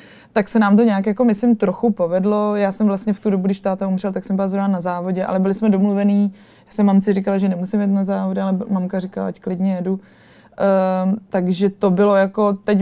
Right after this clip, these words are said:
možná zpětně bych to už asi jako neudělala, ale bylo mi já nevím kolik, dvacet pět nebo kolik, takže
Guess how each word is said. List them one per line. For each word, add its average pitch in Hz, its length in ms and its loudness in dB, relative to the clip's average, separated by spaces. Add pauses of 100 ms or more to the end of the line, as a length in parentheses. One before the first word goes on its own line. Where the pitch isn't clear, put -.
(140)
možná 214 300 2
zpětně 185 360 -4
bych 180 140 -6
to 180 120 -6
už 175 120 -8
asi 190 200 -8
jako 190 180 -4
neudělala, 180 460 -2
ale 180 220 -4 (160)
bylo 180 360 -2
mi 175 360 -6 (800)
já 175 140 -8
nevím 180 260 -6
kolik, 175 260 -6
dvacet 180 340 -6
pět 170 260 -6
nebo 180 220 -4
kolik, 185 360 -6
takže 180 360 -10